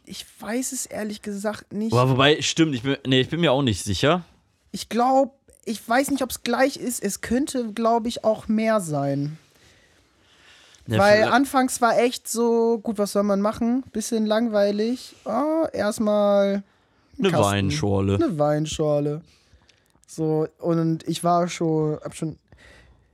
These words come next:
Speaker 1: hatte, glaub ich, nicht mehr so Vollsuffs, aber ich hab schon, glaub ich, häufiger auch mal ein Bier getrunken, so.
Speaker 2: Ja.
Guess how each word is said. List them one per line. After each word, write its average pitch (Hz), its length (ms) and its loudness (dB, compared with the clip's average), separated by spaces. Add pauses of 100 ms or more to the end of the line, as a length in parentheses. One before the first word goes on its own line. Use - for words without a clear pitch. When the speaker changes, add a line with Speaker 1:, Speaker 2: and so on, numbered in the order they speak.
(260)
Speaker 1:
hatte, 196 300 0
glaub 196 260 4
ich, 196 120 -6
nicht 190 340 0
mehr 175 520 2
so 156 580 -2 (280)
Vollsuffs, 214 1160 -4 (520)
aber 156 480 4
ich 147 160 -6 (440)
hab 156 200 -2
schon, 170 320 0
glaub 151 200 0
ich, 151 220 -6
häufiger 160 420 0
auch - 180 -4
mal 139 160 -4
ein 139 120 -4
Bier 143 200 -2
getrunken, 123 500 -10
so. 120 300 -12
Speaker 2:
Ja. 104 160 -8